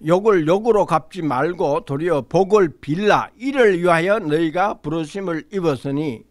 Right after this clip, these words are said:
이는 복을 유업으로 받게 하려 하심이라." 예, 같은 내용인데 축복하라 그러셨는데 같은 내용입니다. 베드로전서 삼 장 구 절 말씀에 보면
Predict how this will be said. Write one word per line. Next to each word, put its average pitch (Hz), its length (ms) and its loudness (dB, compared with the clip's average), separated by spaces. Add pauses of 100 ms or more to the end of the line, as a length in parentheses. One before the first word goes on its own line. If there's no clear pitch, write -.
(140)
이는 160 300 0 (280)
복을 175 540 0
유업으로 170 600 0
받게 156 460 -4
하려 147 420 -6 (260)
하심이라." 123 640 -10 (840)
예, 95 140 -16 (220)
같은 202 380 -2
내용인데 180 640 0 (2250)
축복하라 196 500 2
그러셨는데 175 720 -2 (840)
같은 196 300 -6
내용입니다. 170 460 -2
베드로전서 160 400 -4
삼 151 220 -6
장 147 160 -4
구 160 100 -6
절 170 120 -6
말씀에 139 380 -6
보면 131 240 -10